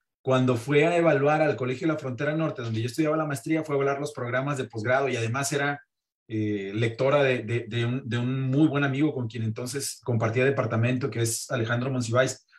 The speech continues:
Fue, fue lectora de su, de su, de su trabajo de tesis doctoral y desde entonces la conocí. Probablemente Rosana ni se acuerda porque, pues, éramos un bonche de críos ahí que, eh, estábamos como maravillados porque, la, por, porque estábamos frente a la bibliografía andante.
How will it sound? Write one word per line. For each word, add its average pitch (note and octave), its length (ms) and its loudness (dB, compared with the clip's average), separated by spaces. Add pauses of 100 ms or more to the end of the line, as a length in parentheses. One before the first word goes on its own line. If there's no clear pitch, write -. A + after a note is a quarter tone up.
(120)
Fue, - 160 -2
fue C#3 140 2
lectora C#3 380 4
de B2+ 120 0
su, A2+ 320 -4
de A2 160 -2
su, G#2+ 440 -2
de A2 80 -2
su A2+ 80 -4
trabajo A2+ 360 2
de A#2+ 120 0
tesis B2 260 -4
doctoral A#2+ 480 0 (340)
y D3+ 80 4
desde C3+ 200 4
entonces D#3+ 320 0
la F3 120 2
conocí. D#3+ 300 -4
Probablemente D#3 720 2
Rosana C3+ 320 -4
ni C#3+ 60 -2
se - 80 -4
acuerda C#3 320 -2
porque, - 220 -8
pues, A2 160 -10
éramos B2+ 260 -2
un C#3 480 -4
bonche B2 380 0
de - 100 2
críos B2+ 300 4
ahí B2 180 0
que, A#2+ 360 -2 (380)
eh, G#2+ 320 2
estábamos B2+ 440 0
como A#2 560 -2
maravillados B2 640 0
porque, A2+ 340 -4
la, G#2+ 320 0
por, B2 220 -4
porque A2+ 280 -2
estábamos B2 680 0
frente A#2+ 320 0
a A#2+ 40 4
la A#2 100 4
bibliografía A#2 640 0
andante. B2+ 340 -2